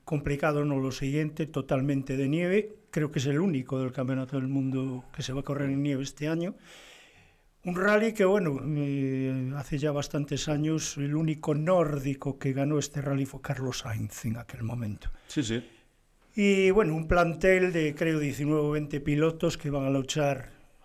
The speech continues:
Speaker 1: junto ron-, con Roberto, y con un plantel que me llama la atención la cantidad de equipos, eh, americanos, sudamericanos que hay, de Chile, de Perú, de,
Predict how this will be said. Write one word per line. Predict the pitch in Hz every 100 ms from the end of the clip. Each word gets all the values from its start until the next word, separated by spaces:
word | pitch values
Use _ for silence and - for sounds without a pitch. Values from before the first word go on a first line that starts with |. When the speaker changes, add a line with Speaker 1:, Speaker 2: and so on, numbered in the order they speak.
| -
Speaker 1:
junto | 135 - 139
ron-, | 131 135
con | - 139 139
Roberto, | 139 143 151 151 180 190 - - - - - _
y | 170
con | 170 170 196
un | 226
plantel | 226 220 240 233
que | 220
me | 196
llama | 190 220
la |
atención | 208 180 180 208 220 220 185 151
la | 147
cantidad | 156 147 165
de | 196
equipos, | - 226 214 143 135 - 175
eh, | 156 143 139 139 -
americanos, | 151 151 151 190 175 160
sudamericanos | - 151 147 143 143 170 180 -
que | - 165
hay, | 165 220 - -
de | 143
Chile, | - - 185 175 175
de | 170
Perú, | 147 143 143 180 180 180
de, | 151 156 165 147